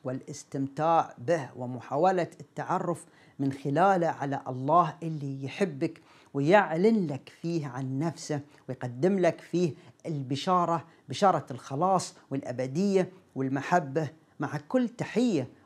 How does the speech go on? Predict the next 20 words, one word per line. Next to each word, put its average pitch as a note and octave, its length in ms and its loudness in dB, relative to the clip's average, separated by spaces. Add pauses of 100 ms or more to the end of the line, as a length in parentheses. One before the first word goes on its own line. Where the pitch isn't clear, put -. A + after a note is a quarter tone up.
وحنان. C3+ 480 -6 (800)
فلا G#3+ 260 2
تحرم D#3+ 440 -4
من D3 400 -4 (160)
نفسك D#3 520 -8
من D3 200 -4
نعمة C#3 300 -4 (160)
الله، B2 320 -8 (800)
وحاول D#3+ 580 2 (400)
تتعرف D#3+ 680 2
على C#3 320 0
كتاب C#3 560 -2
المقدس C#3+ 760 -4 (240)
القادر D#3 960 2 (160)
إنه C3+ 540 -2
يعطيك E3 760 -6 (340)
رؤية E3 680 0
مختلفة E3+ 1000 0
عن D3 260 -2
الإله D3+ 600 4